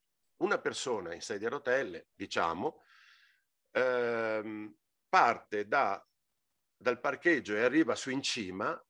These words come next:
senza trovare nessuna difficoltà e senza l'aiuto di nessuno.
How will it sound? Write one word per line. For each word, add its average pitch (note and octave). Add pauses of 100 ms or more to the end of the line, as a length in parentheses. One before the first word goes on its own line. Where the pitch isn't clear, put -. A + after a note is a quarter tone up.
(140)
senza A3
trovare D3
nessuna C#3
difficoltà F3+
e C#3
senza G#3+
l'aiuto C3+
di A#2+
nessuno. D2